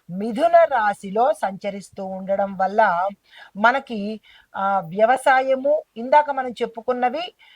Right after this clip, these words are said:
ఆ, రాశుల ఫలితాలు. ఇప్పుడేంటంటే వ్యవసాయము, వాణిజ్యము, రాజకీయ, ఆర్థిక, ఆ, ప్రకృతి, కాలమానం ప-, ఆ, ప్రకారము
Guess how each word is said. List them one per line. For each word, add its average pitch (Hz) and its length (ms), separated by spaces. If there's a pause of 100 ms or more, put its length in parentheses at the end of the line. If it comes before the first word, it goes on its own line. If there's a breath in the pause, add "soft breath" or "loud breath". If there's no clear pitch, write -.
(220 soft breath)
ఆ, 196 300 (160)
రాశుల 302 420
ఫలితాలు. 170 540 (320)
ఇప్పుడేంటంటే 233 1000 (260 soft breath)
వ్యవసాయము, 269 1080
వాణిజ్యము, 240 840
రాజకీయ, 233 840 (200)
ఆర్థిక, 226 760 (460 loud breath)
ఆ, 180 220
ప్రకృతి, 254 840 (160)
కాలమానం 226 800
ప-, 196 380 (200)
ఆ, 196 180
ప్రకారము 226 840